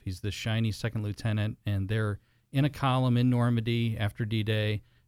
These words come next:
Uh, his truck's lined up bumper to bumper, and you just don't do that because of potential enemy air attack. But, of course, we had air superiority. And this, this bright young second lieutenant says to his dad, General Eisenhower, "You know, Dad,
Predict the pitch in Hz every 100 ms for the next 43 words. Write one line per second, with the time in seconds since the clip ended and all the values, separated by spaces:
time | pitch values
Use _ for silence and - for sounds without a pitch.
0 | _ - 113 101 - 139 131 - 120 120
1 | 117 120 117 120 110 101 113 107 107 104
2 | 107 120 131 - 120 117 120 104 104 110
3 | 104 117 101 104 - - 113 113 110 110
4 | 107 107 104 101 107 104 - 110 - 110
5 | - 104 101 107 107 - - 104 98 107
6 | 104 98 101 - - - - 110 110 -
7 | 110 104 - 117 117 120 117 - 123 117
8 | 110 127 113 - 113 107 - 104 95 117
9 | 107 98 104 110 _ 107 104 107 107 107
10 | 95 101 101 101 95 _ _ _ _ -
11 | 120 123 131 139 120 113